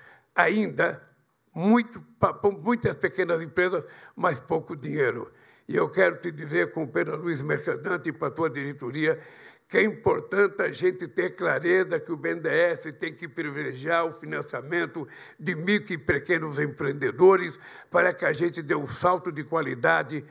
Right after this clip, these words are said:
na produção e no cresce-, e no crescimento, no crescimento econômico desse país. A outra coisa grave é que o B N D E S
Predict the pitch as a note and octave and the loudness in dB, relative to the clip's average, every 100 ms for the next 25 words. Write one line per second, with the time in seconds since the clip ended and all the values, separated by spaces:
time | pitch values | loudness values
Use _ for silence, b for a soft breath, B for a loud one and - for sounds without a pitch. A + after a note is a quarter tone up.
0 | B B B D3+ D#3+ - F#3+ F#3 F3+ - | B B B 2 2 2 -2 -2 -8 2
1 | E3+ E3 C#3+ B B - E3 D#3 D#3+ D#3 | 2 2 -4 B B -2 -2 -2 -4 -4
2 | - C#3+ - - C#3+ - - D#3 D3+ E3 | -2 -6 -6 -10 -10 -12 -6 -6 -2 -2
3 | D3+ E3 - D3+ D3 C3+ D3+ D3+ D#3 D3 | 0 -2 -4 -6 -6 -6 -8 -6 -6 -6
4 | D3 D#3+ D3 D3 C#3 C#3 C#3 C#3 B2+ B2+ | -4 -6 -6 -4 -2 -2 -2 -4 -4 -6
5 | A#2+ C3 G2 G2 - _ _ _ B B | -4 -2 -2 -6 -14 _ _ _ B B
6 | B B B D#3+ G3 G3 D#3+ G3+ F3+ D#3 | B B B 4 6 4 4 4 4 -2
7 | E3+ G3+ F#3 E3+ C3+ F3+ G3 F#3 F3+ G3+ | 2 2 2 -4 -8 0 0 2 2 0
8 | F3 - | 0 -8